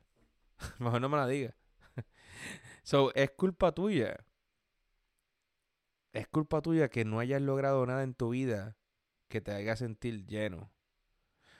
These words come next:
Porque créeme que, ay, esas personas que decían que, "Ay, mi sueño es como que, pues, em, casarme y tener una familia y qué sé ni qué diantre". Eso no puede ser tu sueño nada más.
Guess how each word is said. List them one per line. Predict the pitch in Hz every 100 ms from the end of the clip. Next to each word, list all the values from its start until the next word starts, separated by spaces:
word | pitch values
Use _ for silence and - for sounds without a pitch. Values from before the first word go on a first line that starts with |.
| _ _
Porque | - 120 123 110
créeme | 127 143 131 110
que, | 117 101 - _ _ _ -
ay, | 156 170 165 151 - _ _
esas | 143 143
personas | 147 170 147 165 160
que | -
decían | 156 147 160 156
que, | 143 139 - - _
"Ay, | 160 170
mi | 160 156
sueño | - 143 139 151
es | 160 156
como | - 165 156
que, | - 135 _ _ _ -
pues, | 127 117 - _ _ -
em, | 131 123 117 113 110 107 _ _ _ _ - _ _ _ _
casarme | - 113 135 151 160 151
y |
tener | 139 127 120
una | 131
familia | - 147 135 147 151 147 143
y | 127
qué | 123
sé | -
ni | 143
qué | 135
diantre". | 143 127 110 107 104 - - _
Eso | - 185
no | 262 196
puede | 170 139
ser | 117 101
tu | 107
sueño | - 104 98 98
nada | 95 92
más. | 90 92 107